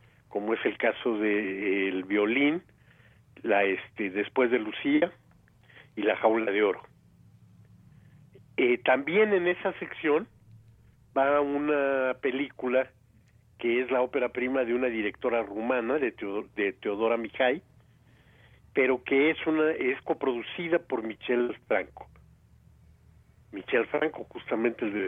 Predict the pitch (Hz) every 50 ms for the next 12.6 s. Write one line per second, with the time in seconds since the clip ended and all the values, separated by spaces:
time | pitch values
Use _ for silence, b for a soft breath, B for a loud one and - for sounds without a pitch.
0 | 90 87 - - - 110 107 117 110 107 107 - - 156 143 151 160 - b b
1 | b b b b b b b b b b - - 104 98 95 95 95 92 - -
2 | - - - 101 95 92 92 95 95 92 110 113 110 - - - 113 104 110 -
3 | - - - - - - - 110 98 98 104 107 107 110 104 - - 107 - -
4 | 98 98 92 95 - - - 135 139 139 139 123 - - - 113 95 98 101 101
5 | 101 101 95 92 90 90 87 85 87 - - _ b b b b b b b b
6 | b b b b b _ _ - - 110 98 98 95 95 92 92 92 90 90 90
7 | 90 92 95 95 95 92 90 90 90 90 90 90 90 87 - - - - - -
8 | 110 104 104 104 104 98 - - 117 - - 110 107 120 127 135 139 131 147 190
9 | - - B B B B B B B B B B B B _ - 170 190 202 208
10 | 175 - - 151 135 139 143 151 156 170 180 190 - - - 135 120 104 - -
11 | - 113 - - - 143 143 143 147 - - 135 123 117 127 - - 139 135 131
12 | 131 135 131 123 113 120 127 120 117 113 104 -